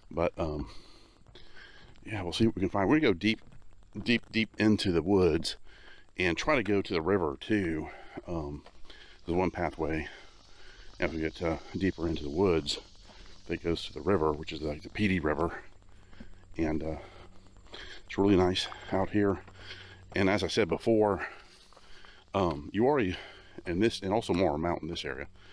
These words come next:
just outside of Albemarle, is known for various sightings of Bigfoot,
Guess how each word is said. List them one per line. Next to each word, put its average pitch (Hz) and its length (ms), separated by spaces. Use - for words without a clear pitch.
just 98 220
outside 78 340
of 78 80
Albemarle, 78 540
is 80 380
known 92 360
for 82 180
various 80 480
sightings 87 920
of 90 240
Bigfoot, 127 360